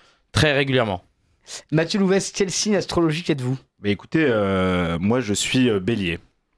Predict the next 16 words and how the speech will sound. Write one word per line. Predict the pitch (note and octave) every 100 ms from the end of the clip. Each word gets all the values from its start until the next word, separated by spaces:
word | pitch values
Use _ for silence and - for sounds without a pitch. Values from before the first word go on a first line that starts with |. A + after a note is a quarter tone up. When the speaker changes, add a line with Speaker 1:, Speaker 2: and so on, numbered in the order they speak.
| _ - _ _ _
Speaker 2:
Bah, | G#2+ A2
écoutez, | - C#3
Bélier, | B2+ C#3 D3 D3 C#3+
qu'est-ce | C3+ G3 G3 -
qu'il | D#3
dit | D3+ G3
sur | -
les | D3+
Béliers ? | C#3+ C#3+ C#3 B2+ B2 _ _ _
Bélier, | D3 C4 C4 F#3+ D#3 - _ _
vous | D#3 D3+
avez | D#3 E3+
l'âme | G#3+ F#3+
d'un | D3
candidat | B2+ G3 F3 E3+ F3+
aujourd'hui. | D3 C3+ D3+